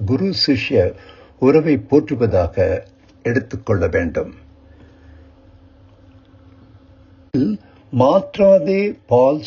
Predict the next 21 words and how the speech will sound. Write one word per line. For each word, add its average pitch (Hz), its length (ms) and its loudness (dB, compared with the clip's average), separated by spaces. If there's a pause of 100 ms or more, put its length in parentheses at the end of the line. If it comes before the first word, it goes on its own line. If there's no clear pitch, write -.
(100)
சொரியும்." 95 560 -2 (800)
மாற்றமே 208 640 2
இல்லாமல் 160 1000 2
ஒரே 165 360 0
மாதிரியாக 131 880 0
ஒருவர் 107 520 0
பாடம் 120 380 0
சொல்லித் 104 400 -6
தர 101 200 0
முடியுமா? 95 640 -6 (680)
இல்லை. 104 400 -2 (540)
மெய்ஞான 165 840 2
கருத்துக்களை 113 720 -2 (140)
சீடருக்கு 151 680 -2
உபதேசிக்கும் 127 840 -4
பொழுது, 95 560 -4 (580)
அதன் 123 460 2
மைய 165 440 2
கருத்தை 127 540 0
மாற்றாமல் 101 1040 -4
நல்லதே 127 920 0